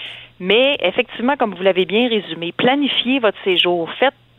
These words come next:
vos commissions chez vous, comme vous dites, votre épicerie, la S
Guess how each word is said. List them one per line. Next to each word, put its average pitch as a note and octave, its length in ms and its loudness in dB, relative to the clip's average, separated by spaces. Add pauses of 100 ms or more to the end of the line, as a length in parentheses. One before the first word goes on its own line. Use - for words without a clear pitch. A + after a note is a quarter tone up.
vos F3+ 120 -4
commissions G#3 480 0
chez F#3 240 0
vous, F#3 180 -8
comme D#3+ 220 -4
vous D#3 80 -8
dites, F3 240 -8
votre E3+ 180 -4
épicerie, G3+ 460 -6
la D#3+ 120 2
S F#3 160 2